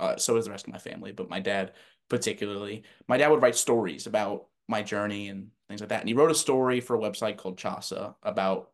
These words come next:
my first camp. And a man named Eli Hallowell read it, read my dad's story. It was called The One Arm Goalkeeper because one of our goalkeepers, his arm is, uh, severely impacted, not amputated, but severely impacted.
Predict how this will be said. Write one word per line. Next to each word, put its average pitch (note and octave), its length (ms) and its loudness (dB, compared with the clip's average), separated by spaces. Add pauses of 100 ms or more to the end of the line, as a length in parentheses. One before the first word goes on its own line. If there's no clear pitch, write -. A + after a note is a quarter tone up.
(100)
my F#2+ 140 0
first G2+ 280 -6
camp. - 280 -10 (600)
And G2+ 420 0
a G#2+ 80 0
man C3+ 600 2 (240)
named G#2+ 300 -6
Eli A#2 200 4
Hallowell G#2 580 -2
read G2+ 220 0
it, G#2 260 -4 (460)
read G#2 200 0
my G2+ 100 -2
dad's G2+ 240 -2
story. G2+ 500 -6 (100)
It - 80 -20
was G#2+ 100 -10
called G#2 200 -10
The G#2 40 -2
One A2+ 160 2
Arm A#2 160 4
Goalkeeper G2+ 680 -6
because G2 360 -6
one G2+ 160 -6
of G2+ 140 -6
our G2 140 -2
goalkeepers, G2 800 -6 (260)
his G#2 160 -8
arm F#2+ 320 0
is, F#2+ 340 -6
uh, G2+ 220 -2
severely A2 300 -2
impacted, G2 460 -6
not B2 160 2
amputated, F#2+ 500 -4
but - 140 -8
severely G#2+ 240 -2
impacted. G2+ 540 -8